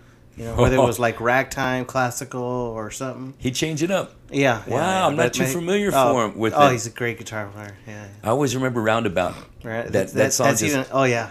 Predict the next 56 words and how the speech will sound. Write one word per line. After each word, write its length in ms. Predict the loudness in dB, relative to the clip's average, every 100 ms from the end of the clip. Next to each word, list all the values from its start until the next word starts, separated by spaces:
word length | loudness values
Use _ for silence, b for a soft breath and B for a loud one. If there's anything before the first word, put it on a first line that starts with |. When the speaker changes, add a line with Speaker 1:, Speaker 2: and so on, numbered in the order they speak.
| -4
Speaker 2:
Oh, 180 | -2 -2
one 220 | -2 2
Speaker 1:
That 100 | 4
Speaker 2:
of 60 | 6
Speaker 1:
one, 100 | 6
Speaker 2:
them. 80 |
Speaker 1:
that 40 | 4
one 80 | 4
takes 200 | 0 -4
me 40 | -2
back 220 | -2 -4
to 120 | -8
when 80 | -8
I'm, 220 | -8 -10 -6
uh, 160 | -6 -6 -18 -20 B B B B
<clears throat> 0 | 4
uh, 640 | 6 4 2 -2 -2 -2
remember 280 | 0 -2 0
being 180 | 0 -2
a 60 |
kid, 340 | -6 -8 -8 -8
you 100 | -12
know, 120 | -8
listening 320 | -6 -2 2
to 60 | 4
that 220 | 4 4
song. 120 | 2 2
Speaker 2:
Yes, 440 | 2 2 0 -4 -12
that's 260 | -6 -4 -4
one 320 | 0 2 2
like 160 | 0 -2
that. 280 | -2 -2 -4
Yeah, 80 | -8 B B
Chicago 500 | -4 4 4 6 4
is 100 | 4
one 140 | 2
of 60 | 4
those 140 | 2
bands 300 | 2 0 -2
too. 200 | -4 -4 -8 -2
Speaker 1:
Oh, 100 | 0
yeah. 220 | 2 0 -4
Speaker 2:
You 60 | -6
know, 60 | 0
Speaker 1:
Oh, 20 |
Speaker 2:
Saturday 320 | 2 2 2
Speaker 1:
yes. 60 | -2
Speaker 2:
in 40 |
the 60 | -2
Park. 340 | 2 2 2 -4 B B -18 -8
You 120 | -4
know, 80 | -4 -4
Speaker 1:
Definitely. 120 | -2
Speaker 2:
yes. 400 | -2 -2 -4 -4
Uh, 200 | -2 -2
what, 180 | -4